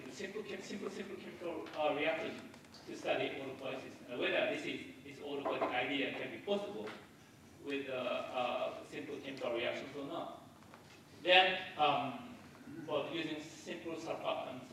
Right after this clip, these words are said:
with, uh, um, S X L or sodium like this one, then makes, uh, reverse micelles, uh, do, do the, exactly what, uh, Francisco Varela wanted to have, right? So this, uh,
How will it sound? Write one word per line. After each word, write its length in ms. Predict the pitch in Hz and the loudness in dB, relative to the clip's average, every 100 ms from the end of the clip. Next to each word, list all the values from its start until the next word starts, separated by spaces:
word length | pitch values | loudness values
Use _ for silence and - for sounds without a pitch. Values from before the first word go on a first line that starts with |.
| 127 | -8
with, 140 | 120 123 | -8 -8
uh, 800 | 117 - - - - - - - | -10 -10 -16 -18 -18 -8 -6 0
um, 380 | - - - - - - - - - | 2 2 -2 -6 -14 -18 -20 -16 -10
S 120 | - | -6
X 200 | - - | -6 -2
L 200 | 147 131 | -2 -2
or 100 | - | -4
sodium 340 | 151 147 135 123 - | -4 -4 -2 -4 -6
like 160 | - 120 | -8 -6
this 140 | 127 - | -6 -6
one, 100 | - 113 - - - 147 | -8 -10 -14 -18 -12 -2
then 260 | 151 151 | 0 0
makes, 240 | 143 139 139 - - 147 | 0 0 -2 -8 -10 -4
uh, 320 | 143 135 127 - | 0 0 0 -2
reverse 300 | 143 143 - 139 | -2 -2 -2 -4
micelles, 400 | 143 - 135 - - - - - - - - - | -4 -2 -4 -4 -10 -16 -20 -20 -20 -20 -16 -2
uh, 540 | - - - - - - 139 | 2 4 4 2 0 -4 -6
do, 60 | 127 - - | -6 -8 -8
do 100 | 143 | -8
the, 300 | 127 127 131 | -4 -4 -4
exactly 340 | 143 147 139 131 | 0 0 0 0
what, 240 | 131 131 | 0 -2
uh, 220 | - 131 - - - | -2 -2 -2 -6 -4
Francisco 420 | - - - - - | 0 2 0 -4 -2
Varela 400 | - 143 - 120 | 2 2 0 -2
wanted 160 | 117 123 | -4 -8
to 60 | 120 | -2
have, 300 | 123 104 - | 0 0 -2
right? 180 | - - - - - - - | -8 -10 -16 -20 -20 -20 -8
So 80 | 127 | 0
this, 320 | 156 165 - - | 2 2 0 -2
uh, 540 | - 139 - - - | 2 4 4 2 -2